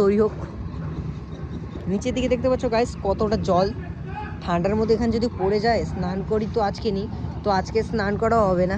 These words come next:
কারণ আজকে সূর্য মামা ওঠেনি, এতটা ঠান্ডা, স্নান করবো কীভাবে? হাত পা ধুয়েছি, তো কালকে স্নান করেছিলাম, আজকে স্নান করা হবে না, কালকে আবার করবো স্নান। এবং সামনে দিকে দেখতে পাচ্ছ এখানে কাকুরা কাজ করছে গাইস। এখানে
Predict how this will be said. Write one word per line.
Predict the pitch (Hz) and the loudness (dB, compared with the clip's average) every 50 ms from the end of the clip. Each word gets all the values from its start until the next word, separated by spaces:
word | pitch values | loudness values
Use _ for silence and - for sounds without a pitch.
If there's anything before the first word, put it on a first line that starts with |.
| 208 - | -2 0
কারণ | 185 175 190 196 208 185 185 | 0 0 0 0 -2 -2 -2
আজকে | 165 196 202 - | -2 -2 -2 -2
সূর্য | - 170 160 175 190 | -2 -2 -2 0 0
মামা | 196 196 185 | 0 0 0
ওঠেনি, | 170 208 208 214 208 180 156 | 0 0 0 0 2 0 0
এতটা | 160 - 180 180 180 214 214 | 0 0 0 0 2 2 2
ঠান্ডা, | 220 214 220 220 226 233 214 165 - - - | 2 2 2 4 4 4 4 2 0 -2 -4
স্নান | - 185 180 170 185 190 | -2 -2 -2 -2 -2 0
করবো | 196 208 202 202 196 | 0 0 0 0 0
কীভাবে? | 202 185 180 175 180 196 214 185 | 0 0 2 2 2 2 0 0
হাত | 165 160 - | -2 -2 -2
পা | 175 185 180 | 0 0 2
ধুয়েছি, | 180 160 170 - 233 277 - - - - - - | 0 0 0 0 -2 -2 -4 -6 -10 -10 -8 -6
তো | - 202 - | -2 0 2
কালকে | 190 190 190 185 220 208 | 2 2 2 2 0 0
স্নান | - 226 202 202 202 | 2 2 2 2 2
করেছিলাম, | 202 214 196 - 240 262 269 247 | 0 0 0 0 0 0 0 -2
আজকে | 220 - - - 233 233 220 - - - - - - - - - - - - - - - - - - - - - - - - | -2 -4 -2 0 0 0 0 -2 -6 -8 -8 -8 -6 -6 -4 -4 -4 -6 -6 -6 -6 -8 -8 -8 -8 -8 -8 -8 -10 -10 -6
স্নান | - 196 190 202 - | -2 0 0 2 4
করা | 214 208 190 | 4 4 4
হবে | 185 208 233 | 4 2 0
না, | 254 208 | 0 2
কালকে | 190 190 190 190 208 190 | 2 0 2 2 2 4
আবার | 185 185 190 196 170 190 | 4 4 4 2 2 2
করবো | 185 180 180 190 | 0 0 0 -2
স্নান। | - 190 180 180 - - - - - - - - - | -2 -2 -2 -2 -4 -4 -6 -8 -8 -8 -8 -8 -6
এবং | - 175 175 - | -4 -4 -4 -2
সামনে | 175 175 180 | -2 -2 0
দিকে | 196 208 190 202 | 0 0 0 0
দেখতে | 185 - 220 196 | -2 -2 -2 0
পাচ্ছ | 220 202 - - 220 185 | 0 0 -2 -2 -2 -2
এখানে | 180 202 196 196 185 180 | -2 -2 -2 -2 -2 -2
কাকুরা | 170 160 175 185 190 185 - - | -2 -2 -2 -2 -2 -2 -2 -4
কাজ | 170 175 180 - - | -4 -4 -4 -4 -4
করছে | 170 151 - - - 160 147 | -4 -4 -4 -4 -4 -4 -2
গাইস। | 156 156 165 165 - - - - - - - - - - - - - - - - - - - - - - | -2 -2 -2 -4 -6 -6 -8 -8 -8 -8 -8 -8 -6 -6 -6 -6 -6 -6 -6 -6 -6 -6 -6 -4 -4 -4
এখানে | 165 185 196 202 | -2 -2 -2 0